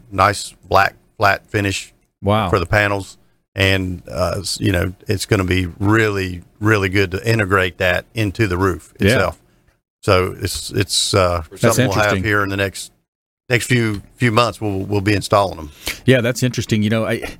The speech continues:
Speaker 2: it's, it's interesting how we're here in the Sunshine State in Florida,
Speaker 1: Right.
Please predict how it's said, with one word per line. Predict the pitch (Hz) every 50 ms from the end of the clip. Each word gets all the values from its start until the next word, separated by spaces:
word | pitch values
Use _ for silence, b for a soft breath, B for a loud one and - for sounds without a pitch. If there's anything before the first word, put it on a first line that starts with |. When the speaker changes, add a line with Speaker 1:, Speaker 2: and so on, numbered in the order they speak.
| B B B B
Speaker 2:
it's, | 120 120 - -
it's | 143 123 -
interesting | - 156 139 - 131 - - 131 120 113
how | 110 123 120 117
we're | 110 113 117 113 107 101
here | 95 120 127 127 120 113
in | - 107 107 104
the | 95 87
Sunshine | - - 123 120 113 - 127 110 101 92
State | - - - 107 104 92
in | 92 90
Florida, | - - 131 123 110 92 85
Speaker 1:
Right. | 95 107 101 98 95